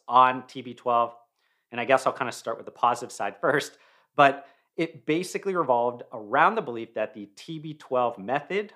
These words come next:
was a foundational platform to build from that had a compelling ideological uniqueness. As I noted earlier, I'm not sure the previous leadership team brought that to life, but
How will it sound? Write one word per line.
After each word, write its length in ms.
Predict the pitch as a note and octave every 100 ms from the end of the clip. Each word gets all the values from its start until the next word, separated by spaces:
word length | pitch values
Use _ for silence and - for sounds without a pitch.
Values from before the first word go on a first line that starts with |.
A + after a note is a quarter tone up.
| -
was 240 | C3 B2+
a 100 | B2+
foundational 640 | A#2 A2 A2+ C3 C#3 D3+
platform 540 | C#3 - G#2+ - A2 G#2+
to 160 | -
build 540 | G#2 _ E3+ E3 E3 A2
from 420 | - C3+ C3 C3 - -
that 240 | B2 B2+
had 360 | - - D#3+ E3
a 40 |
compelling 760 | C#3 B2 - - E3 D#3+ D#3+ D#3 _ _ _ _
ideological 960 | D#3+ E3 E3 C#3 C3 C3 - B2 A#2+ -
uniqueness. 680 | G#2+ B2+ A3+ B3 - - - _ _
As 200 | B2 C3
I 120 | B2+
noted 460 | A#2+ A#2+ C3 C3 A#2
earlier, 500 | C3 C#3+ D#3+ G3 G3 _
I'm 260 | G2 A2+ A#2
not 320 | B2+ D3+ - _ _ _
sure 640 | - - D3 D#3+ E3+ E3+ - -
the 80 |
previous 560 | F#2+ - - C#3+ D3+ D3+
leadership 420 | A#2+ C#3 - D#3
team 300 | - D3 C#3+
brought 360 | - A2+ B2+ -
that 180 | B2 -
to 80 | A2
life, 420 | B2+ E3+ C#3+ -
but 240 | - A#2